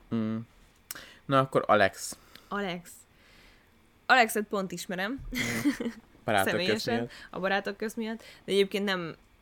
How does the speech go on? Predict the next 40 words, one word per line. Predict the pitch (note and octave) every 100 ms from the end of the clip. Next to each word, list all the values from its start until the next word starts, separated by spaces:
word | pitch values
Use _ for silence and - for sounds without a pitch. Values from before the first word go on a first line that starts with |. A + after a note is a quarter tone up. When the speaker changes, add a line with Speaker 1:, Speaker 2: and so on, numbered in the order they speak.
| _ -
Speaker 2:
beszéltünk | F3+ E3+ E3 D#3 E3+
már | D3
nagyon | C#3+ D3
rég, | D3
vagy | D3+
nem | C#3+
tudom, | D#3 D#3
szóval | F3 D#3+ E3
Speaker 1:
De |
ott | F#3+
Speaker 2:
mi- |
Speaker 1:
jóba | E3 B2+
voltatok, | G#2+ G2 - A#2
nem? | C3 C#3+
Vagy | D3
hogy | D3+
ilyen | C3+ C3+
kedves | B2+ G#2+ G#2+
volt | - A2
veled? | - C#4+ -
Speaker 2:
Ő, | -
ő | C#4 B3
volt | A3+ G#3
ott | A3 A3
az | A3+
egyik | G3+ F3
legszimpatikusabb, | F3+ E3+ - E3+ F3 F3+ G3 G3+ G3
de | G3
valószínűleg | F#3+ F3+ F#3 F#3
azért, | - D3+
mert | D#3+ -
egy | F3 E3
öltözőben | D#3 E3+ E3+ D3+ D#2
voltunk, | - - F#3+
és | -
ezért | - - -
sokszor | - - -
találkoztunk. | - A1 - - - - G#3 -
Speaker 1:
Hmm. | B2+ A#2 A#2+ B2+ - - - - - - - _ -
Speaker 2:
Öm... | G#3+ G#3 G3+ G3 G3 G3+